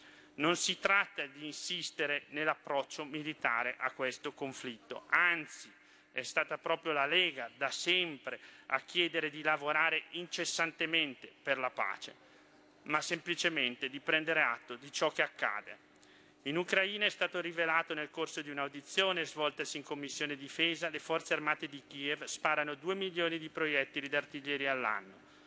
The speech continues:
Non possono produrli tutti da soli. Li abbiamo aiutati con ciò che abbiamo a fronteggiare l'elevatissima violenza a cui l'Ucraina è sottoposta dal ventiquattro febbraio duemilaventidue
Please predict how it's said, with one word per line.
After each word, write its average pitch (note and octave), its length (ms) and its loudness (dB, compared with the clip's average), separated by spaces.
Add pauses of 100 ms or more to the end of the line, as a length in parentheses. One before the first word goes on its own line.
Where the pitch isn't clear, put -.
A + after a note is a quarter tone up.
(180)
Non E3 380 2
possono C#3+ 600 0
produrli C3+ 720 -4
tutti B2+ 440 -8
da C#3 180 2
soli. G#2 380 -4 (720)
Li C#3+ 100 4
abbiamo F#3 280 4
aiutati F#3+ 520 0
con F#3 160 -4
ciò F#3 160 0
che - 100 -4
abbiamo E3+ 460 2
a C3 40 -6
fronteggiare D#3+ 680 -2
l'elevatissima D#3+ 840 -4
violenza E3+ 720 4
a G3+ 40 2
cui E3+ 160 -6
l'Ucraina D#3+ 500 -2
è - 20 0
sottoposta E3 760 0
dal D3+ 180 -4
ventiquattro D#3 680 0
febbraio C#3+ 520 0
duemilaventidue C3+ 1000 -10